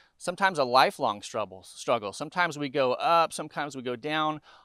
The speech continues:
Our relationship with Jesus is good, sometimes depressed, sometimes elevated, we're on fire, right? But where do we sit? What does it look like in the long run? I'm gonna give you guys a little bit of example of my struggle,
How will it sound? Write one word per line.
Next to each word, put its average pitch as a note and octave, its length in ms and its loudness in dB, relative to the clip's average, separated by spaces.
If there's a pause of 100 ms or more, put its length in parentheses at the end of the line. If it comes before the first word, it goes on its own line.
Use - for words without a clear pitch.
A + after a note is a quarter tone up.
Our B2+ 140 2
relationship D3 640 -2
with B2 140 -4
Jesus D3 420 -6
is A#2+ 140 -8
good, D#3 440 0 (280)
sometimes D3 440 -4
depressed, D3+ 440 0
sometimes D3 420 -6
elevated, D3 340 -2
we're C#3 120 -2
on A#2+ 100 -4
fire, C#3+ 420 2
right? C#3+ 220 6
But C3+ 140 -4
where D3+ 240 0
do D#3 60 -2
we C#3 100 -10
sit? F#3+ 400 -8 (480)
What D#3 160 2
does E3+ 100 2
it D3+ 100 0
look D#3+ 280 -4
like C#3 240 2
in C3 80 -4
the B2+ 100 -2
long D3 320 0
run? F#2+ 320 -12 (1160)
I'm D#3 120 -6
gonna E3+ 140 0
give F3+ 180 -6
you G3 60 -4
guys F3 260 6
a D#3 40 -6
little F3+ 180 0
bit D3+ 120 -4
of C#3+ 80 -6
example C#3 420 -2
of A2+ 120 -6
my E3 180 2
struggle, B2 640 -4